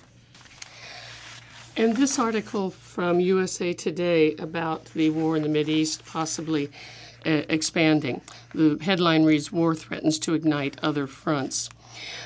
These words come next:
The Israeli military ramped up its reach Sunday,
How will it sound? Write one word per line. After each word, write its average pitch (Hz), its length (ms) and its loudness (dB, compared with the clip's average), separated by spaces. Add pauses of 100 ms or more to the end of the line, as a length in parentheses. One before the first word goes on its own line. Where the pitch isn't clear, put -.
The 208 120 6
Israeli 214 440 4
military 196 600 2
ramped 165 400 0
up 175 180 -4
its 160 220 -2
reach 202 400 2
Sunday, 147 580 0